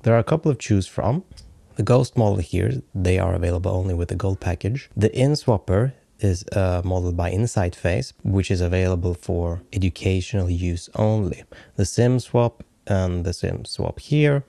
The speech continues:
is available in higher resolution, two fifty-six and five twelve. The InSwapper at the lower resolution, one twenty-eight, is, however, in my opinion, better than the others, even at the lower resolution.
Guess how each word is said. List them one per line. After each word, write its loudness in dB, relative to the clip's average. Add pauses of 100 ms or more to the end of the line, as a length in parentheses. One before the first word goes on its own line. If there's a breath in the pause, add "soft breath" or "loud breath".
is 0
available 0
in -4
higher -6
resolution, -2
two -4
fifty-six -4
and -6
five -10
twelve. 0 (160)
The 2
InSwapper 0
at -4
the -2
lower 4
resolution, -2
one -4
twenty-eight, -2
is, 0
however, 0 (140)
in 2
my 4
opinion, -2 (180)
better 2
than -2
the -2
others, -2
even -2 (100)
at -4
the -6
lower -4
resolution. -4